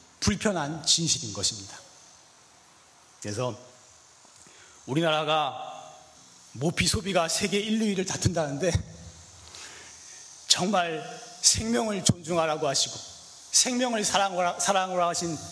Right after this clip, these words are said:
부처님의 가르침을 따르는 불자라면 자기가 좀 폼나게 가방을 들고 <laughs> 폼나게 옷을 입기 위해서 이 많은 생명이 죽는다는 걸 생각한다면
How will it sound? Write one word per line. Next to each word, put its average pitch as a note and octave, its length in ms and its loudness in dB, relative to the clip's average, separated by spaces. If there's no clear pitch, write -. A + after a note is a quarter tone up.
부처님의 G#3 560 2
가르침을 E3+ 560 0
따르는 D#3+ 440 0
불자라면 A#2+ 560 0
자기가 C#3+ 500 2
좀 D3+ 220 0
폼나게 E3+ 720 0
가방을 D3+ 440 0
들고 D3 280 0
<laughs> - 320 -14
폼나게 G3 460 4
옷을 E3+ 280 2
입기 E3 260 0
위해서 D3+ 420 0
이 G#3 80 4
많은 G#3+ 280 2
생명이 A3+ 440 2
죽는다는 E3+ 480 2
걸 D#3 80 2
생각한다면 A#2 640 -2